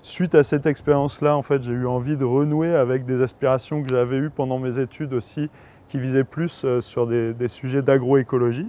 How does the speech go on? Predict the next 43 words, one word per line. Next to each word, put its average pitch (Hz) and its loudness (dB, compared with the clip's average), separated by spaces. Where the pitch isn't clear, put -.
et 120 -8
notamment 120 -4
comment 120 -4
créer 147 0
des 120 0
écosystèmes 131 -2
agricoles. 117 0
Et 151 0
du 131 -4
coup, 196 0
euh, 113 4
j'ai 120 0
fait 123 -4
une 117 -4
thèse 175 -2
déjà, 127 -2
euh, 156 -2
au 113 -6
Muséum 113 -6
d'histoire 117 0
naturelle 127 0
pour, 113 -2
euh, 104 -4
prendre 143 2
un 135 2
peu 143 -2
de 131 2
recul 131 0
par 127 2
rapport 117 0
à 110 0
ces 123 -8
sujets 123 -8
de 123 -4
biodiversité 117 -4
en 127 -2
milieu 113 -2
urbain. 123 0
Et 135 0
ensuite, 147 -2
euh, 117 4
j'ai, 107 -6
au, 131 -6